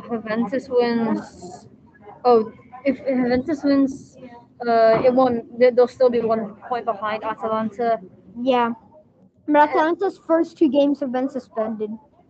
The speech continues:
Speaker 2: So they'll be played sometime else, some, some other time.
Speaker 1: Yeah.
Speaker 2: Yeah, covid really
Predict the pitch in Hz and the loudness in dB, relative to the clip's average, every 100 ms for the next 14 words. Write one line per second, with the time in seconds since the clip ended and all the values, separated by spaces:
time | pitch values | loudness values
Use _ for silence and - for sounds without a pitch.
0 | _ _ _ 285 269 269 269 - 247 247 | _ _ _ 2 4 4 0 -2 0 0
1 | 240 240 233 233 226 220 226 240 _ _ | -4 -8 -8 -10 -10 -10 -12 -14 _ _
2 | 233 - - 262 254 233 233 226 220 220 | -12 -12 -8 -2 -2 -2 -4 -6 -8 -8
3 | - - - 202 - 214 254 254 233 208 | -12 -20 -20 -20 -20 -20 -18 -12 -8 -6
4 | 196 208 214 175 - - - - - 392 | -4 -6 -8 -16 -20 -20 -20 -20 -18 -16
5 | 392 - - _ _ - - - 190 254 | -18 -20 -20 _ _ -20 -20 -20 -4 0
6 | 226 - 302 294 269 294 240 254 247 247 | 0 2 2 4 4 2 4 4 4 2